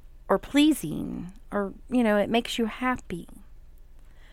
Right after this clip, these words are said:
What of this moment can you spend more time on? Are you currently in school?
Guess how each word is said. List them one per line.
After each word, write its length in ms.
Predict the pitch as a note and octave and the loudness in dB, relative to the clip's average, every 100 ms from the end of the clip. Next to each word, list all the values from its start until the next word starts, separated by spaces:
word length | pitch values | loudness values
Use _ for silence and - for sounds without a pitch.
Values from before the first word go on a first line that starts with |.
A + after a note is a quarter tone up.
| - - - - - - | -20 -20 -20 -20 -20 -20
What 300 | - F#3 G#3+ | -10 6 8
of 160 | D4 C#4 | 8 6
this 260 | C4 B3+ - | 2 2 0
moment 460 | G3+ G3 F#3+ - - - | 2 2 0 -4 -12 -6
can 220 | A3 G#3 | 0 0
you 120 | G3+ | 0
spend 300 | - - G3 | -2 -2 0
more 160 | F#3 F#3 | -2 -4
time 420 | - G3+ B3 G3+ | -2 -2 0 -2
on? 340 | D#3 E3 G3+ - _ _ _ _ _ _ _ _ _ _ _ | -4 -8 -12 -16 _ _ _ _ _ _ _ _ _ _ _
Are 260 | F#3 F3 F3 | 2 2 0
you 300 | F3 F3 E3 | -2 -4 -6
currently 580 | - F#3 E3+ - E3+ | -4 -2 -2 -2 -2
in 140 | E3 D#3+ | -2 -2
school? 680 | - - - E3 F3+ A#3 F4 | -4 -4 -4 -4 -2 -4 -4